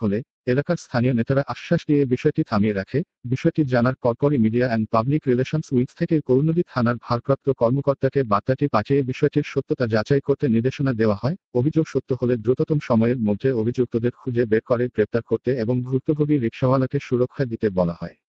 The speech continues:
বার্তা পেয়ে গৌরনদী থানার ওসি আফজাল হোসেন এক উপ পরিদর্শককে দায়িত্ব দেন এ বিষয়ে ব্যবস্থা নিতে। পরে ঘটনার প্রাথমিক সত্যতা পাওয়ায় মূল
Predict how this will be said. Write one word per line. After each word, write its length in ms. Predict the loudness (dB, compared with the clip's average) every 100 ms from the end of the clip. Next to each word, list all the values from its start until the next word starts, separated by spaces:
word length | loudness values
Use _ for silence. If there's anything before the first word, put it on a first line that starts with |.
| _ _ _ _ _ -4
বার্তা 260 | -2 0 0
পেয়ে 180 | 2 2 2
গৌরনদী 340 | 2 2 -2 -2
থানার 240 | 0 0 -2
ওসি 160 | 0 0
আফজাল 260 | 0 -2 -2
হোসেন 360 | -4 -4 -4 -2 -4
এক 80 | -2 -2
উপ 100 | -2 -2 0
পরিদর্শককে 560 | 2 2 0 -4 -2 0
দায়িত্ব 220 | 0 0 -2
দেন 200 | 0 0 0
এ 20 | -2
বিষয়ে 280 | 0 0 0
ব্যবস্থা 320 | -2 -4 -4 -2
নিতে। 200 | -2 -2 -4 -2
পরে 180 | -2 -2 -6 -6
ঘটনার 320 | -4 0 -2 0
প্রাথমিক 340 | 0 2 0 0 -4
সত্যতা 340 | -4 -4 -2 2
পাওয়ায় 260 | 2 2
মূল 120 | 0